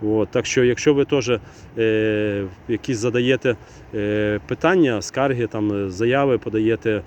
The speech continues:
в певні правоохоронні організації, обов'язково вимагайте, е, доручення цих осіб, е, які подають вам, п-, надають вам відповіді. Так само перевіряйте, чи ці особи зазначені на сайтах, е, к-, керівником,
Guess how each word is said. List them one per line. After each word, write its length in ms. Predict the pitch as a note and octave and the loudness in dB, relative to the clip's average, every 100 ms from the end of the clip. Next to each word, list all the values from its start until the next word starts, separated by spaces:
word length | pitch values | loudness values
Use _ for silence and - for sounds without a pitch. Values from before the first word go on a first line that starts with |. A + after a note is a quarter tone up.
| - - - | -12 -20 -8
в 100 | - | -2
певні 500 | B2 A#2 A2+ G#2+ G2+ | 0 2 2 2 0
правоохоронні 560 | A#2 G#2+ G#2 B2 A2+ A2+ | 0 0 0 0 0 0
організації, 720 | A2 B2 C3 E3+ E3+ C#3 A#2+ | 0 -2 0 0 0 0 2
обов'язково 680 | A2 G#2 A2 - A#2+ A2 G#2+ | 2 2 -2 0 2 4 2
вимагайте, 600 | G#2 G#2+ G#2 A2 G2+ G#2+ - - - - G#2 | 0 0 0 -2 -2 -6 -6 -16 -18 -10 -4
е, 320 | G2+ G2 G2 | -2 0 0
доручення 720 | G#2 B2+ A#2+ A2 A#2 A2 G#2 | 4 4 4 2 0 0 -2
цих 300 | - A#2+ - | -4 -6 -6
осіб, 280 | A#2+ - F#3 - - - - A#2+ | -6 -4 -4 -6 -20 -20 -10 2
е, 240 | A2+ A2 | 4 4
які 340 | A2 A2+ - | 4 0 -2
подають 420 | C3 C3 B2 B2 A2+ | -2 0 0 0 0
вам, 300 | A#2+ A2+ G2+ - | -2 -2 -6 -10
п-, 60 | C3 | -6
надають 460 | C3 B2 A#2+ B2+ A2 | -2 2 2 2 0
вам 160 | A#2 | 0
відповіді. 580 | A2 A2 - G#2+ G2 G#2+ - - - | 2 0 0 -2 0 -2 -2 -12 -6
Так 160 | B2+ - | -4 0
само 260 | C3+ B2+ | 2 2
перевіряйте, 600 | - A#2+ A#2 B2 B2 G#2+ | 2 2 4 4 2 0
чи 140 | G#2+ A2+ | -4 -4
ці 160 | - | -2
особи 420 | B2+ A2+ C#3 A2 A2 | -2 0 0 0 -2
зазначені 720 | G#2+ G2 A#2+ A2+ B2 G#2 G#2+ | -4 -4 -2 -2 0 2 2
на 340 | G#2+ A2 G#2 F#2 - - | 2 0 -2 -6 -14 -10
сайтах, 560 | - D3+ D#3+ D3+ A#2+ | 0 2 2 0 -4
е, 840 | A#2 A2+ A2 G#2+ G#2+ G#2 G#2 G2+ G2+ - | 0 0 2 0 -2 -2 -2 -4 -6 -10
к-, 80 | - | -8
керівником, 560 | - G#2+ G#2+ A2 B2+ | -2 0 0 0 0